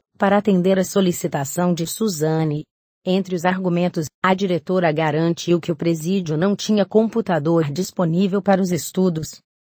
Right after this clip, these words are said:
Agora isso mudou, e tudo o que acontece na vida dela está sendo acompanhado por milhares de brasileiros.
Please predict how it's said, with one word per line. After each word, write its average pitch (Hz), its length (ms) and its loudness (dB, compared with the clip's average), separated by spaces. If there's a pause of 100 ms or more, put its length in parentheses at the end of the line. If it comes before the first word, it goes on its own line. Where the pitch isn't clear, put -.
Agora 185 500 4
isso 170 380 -2
mudou, 170 420 2 (180)
e 208 120 0
tudo 175 400 0
o 160 40 -4
que - 140 -4
acontece 170 600 0
na 160 160 2
vida 156 400 0
dela 170 340 2
está 180 300 0
sendo 180 320 2
acompanhado 185 640 0
por 180 220 0
milhares 190 600 2
de 226 140 -4
brasileiros. 170 1000 -2